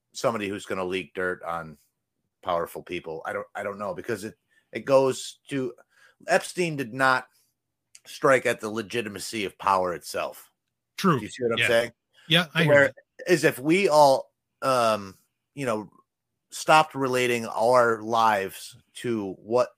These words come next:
Speaker 1: the state does and just said, "We don't care what you think. We're gonna go do our own thing over here, and we're gonna do whatever we want."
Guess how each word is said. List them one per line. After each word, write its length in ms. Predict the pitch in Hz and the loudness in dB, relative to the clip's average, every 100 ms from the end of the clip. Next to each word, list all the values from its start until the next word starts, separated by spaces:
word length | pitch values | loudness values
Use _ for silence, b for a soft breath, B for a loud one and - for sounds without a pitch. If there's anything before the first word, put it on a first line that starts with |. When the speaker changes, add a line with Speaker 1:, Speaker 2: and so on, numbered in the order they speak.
| _ | _
Speaker 1:
the 200 | 98 101 | -12 -12
state 580 | - - - 110 101 80 | -10 -8 -2 -2 -2 -8
does 480 | 85 80 82 - - | -6 -6 -8 -16 -14
and 160 | 107 98 | -12 -8
just 220 | 104 - | -10 -6
said, 280 | 113 95 82 | -4 -4 -6
"We 80 | 104 | -8
don't 160 | 95 | -8
care 240 | - 104 101 | -6 -6 -4
what 180 | 85 90 | -6 -16
you 60 | |
think. 260 | - 90 85 | -14 -12 -12
We're 120 | 101 | -10
gonna 180 | 101 90 | -8 -8
go 160 | 85 87 | -6 -6
do 200 | 87 87 | -6 -4
our 140 | 85 | -4
own 140 | 85 78 | -6 -8
thing 200 | 90 82 | -8 -8
over 220 | 80 85 | -8 -6
here, 300 | 123 127 127 | -4 -2 -2
and 100 | 104 | -4
we're 80 | 101 | -6
gonna 100 | 95 | -4
do 120 | 101 | -4
whatever 320 | 95 90 87 | -4 -4 -4
we 100 | 85 | -6
want." 320 | 90 117 87 | 0 2 0